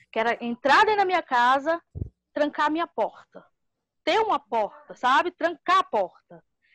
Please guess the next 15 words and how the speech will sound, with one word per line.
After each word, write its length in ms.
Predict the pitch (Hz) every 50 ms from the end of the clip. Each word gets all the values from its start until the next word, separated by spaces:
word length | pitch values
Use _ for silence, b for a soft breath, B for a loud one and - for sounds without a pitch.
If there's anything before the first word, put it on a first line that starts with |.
| b b b b b _ _ _ _
Pra 220 | - 480 508 480 440
muitos 240 | 440 539 554 -
isso 200 | 427 453 480 -
é 40 | 523
uma 140 | 539 587 587
besteira, 480 | 571 587 587 - _ 381 330 359 381 330
é 20 |
uma 100 | 302 311
coisa 220 | - 330 330 403
simples 300 | - - - 349 403 - _
que 60 | 415
ninguém 240 | 427 415 415 415 392
dá 100 | 415 403
muito 220 | 403 403 - 392
valor. 420 | 381 440 480 427 339 311 311 320